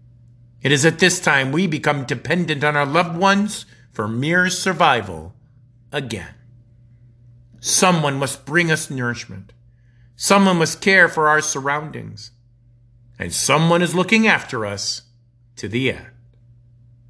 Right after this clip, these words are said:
It is at this moment that we know our Heavenly Father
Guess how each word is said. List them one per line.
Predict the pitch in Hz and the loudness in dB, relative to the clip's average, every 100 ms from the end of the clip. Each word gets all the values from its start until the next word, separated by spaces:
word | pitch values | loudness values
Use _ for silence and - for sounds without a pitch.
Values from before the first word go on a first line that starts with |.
| - - - - - - - - | -20 -20 -20 -20 -20 -20 -12 -2
It | 135 | 2
is | 135 | 4
at | 170 175 180 | 4 2 0
this | 170 170 | -2 0
moment | 160 175 175 | 0 2 0
that | 170 | 0
we | 170 | 0
know | 160 160 202 202 | 2 4 4 6
our | 165 | 4
Heavenly | 143 147 143 | 2 -2 -4
Father | 131 143 127 113 107 | -4 0 0 0 -8